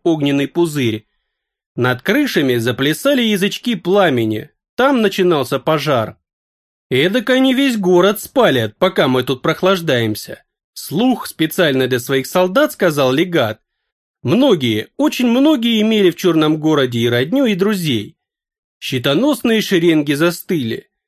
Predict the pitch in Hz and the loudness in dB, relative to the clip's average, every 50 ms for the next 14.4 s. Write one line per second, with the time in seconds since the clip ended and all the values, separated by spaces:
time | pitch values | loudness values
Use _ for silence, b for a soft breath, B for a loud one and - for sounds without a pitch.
0 | _ _ _ _ _ _ _ - 127 156 196 208 247 330 330 330 254 262 262 240 | _ _ _ _ _ _ _ -4 -2 -2 0 0 0 0 0 0 0 0 0 0
1 | - - 208 214 247 294 294 269 240 208 196 - 185 175 185 190 180 170 - 180 | 0 0 0 2 2 2 2 2 2 2 2 2 2 2 2 2 2 0 0 0
2 | 165 160 170 180 170 165 160 160 170 180 190 214 226 220 202 165 131 120 - - | 0 2 2 2 2 2 2 2 4 4 2 2 2 2 2 0 0 -2 -2 -4
3 | 117 107 107 110 - - _ _ _ _ _ - 131 151 233 254 - - - 302 | -6 -4 -6 -6 -8 -14 _ _ _ _ _ -4 -2 -2 -2 -4 -6 -4 0 2
4 | 294 208 151 135 113 107 110 110 - _ _ _ _ _ _ _ _ _ 127 123 | 2 2 2 2 0 -2 -4 -6 -10 _ _ _ _ _ _ _ _ _ -6 -2
5 | 120 131 143 - - 214 208 - 330 320 - 269 220 - - - 285 285 247 185 | -2 -2 -2 0 -2 -2 0 0 -2 0 0 -2 -2 -2 -2 0 0 0 0 -2
6 | - - 214 - - 240 240 240 - 170 135 120 107 - 120 113 - 139 139 147 | -4 -4 -6 -4 -4 -6 -4 -2 0 0 0 0 -2 -4 -6 -4 -2 -2 -2 -2
7 | 139 127 123 117 123 123 143 156 160 147 127 113 110 110 120 135 - - _ _ | -2 -2 -2 -2 0 0 0 0 0 0 0 -2 -2 -4 -6 -8 -10 -12 _ _
8 | _ _ _ _ _ _ _ _ _ - - 117 120 117 123 143 170 240 277 294 | _ _ _ _ _ _ _ _ _ -8 -4 -4 -2 -2 0 0 0 0 0 -2
9 | 254 - 247 226 185 214 208 185 - - 202 190 196 196 170 185 190 170 156 175 | -2 -2 -4 -2 0 0 -2 -2 -2 -2 -2 0 0 0 0 0 0 2 2 2
10 | 175 165 156 151 147 151 156 160 175 156 131 113 107 - - _ _ _ _ _ | 2 2 0 -2 -6 -4 -2 0 2 2 2 0 -2 -6 -10 _ _ _ _ _
11 | _ _ 127 127 123 123 123 120 120 - 175 208 262 277 233 147 - - 123 117 | _ _ -4 -2 0 0 0 0 0 0 2 2 2 2 0 0 -2 -2 -2 -2
12 | 113 113 143 208 285 320 285 233 254 277 220 233 220 208 202 202 226 247 233 202 | 0 0 0 2 2 2 2 2 2 0 2 2 4 4 4 4 2 0 0 0
13 | 180 165 143 127 117 117 123 131 139 143 139 127 113 117 117 117 110 - - 160 | 0 0 0 2 0 0 0 0 0 2 2 0 0 0 -2 -2 -4 -4 -4 -4
14 | 151 143 135 120 113 113 - _ | -2 -2 -2 -2 -2 -4 -8 _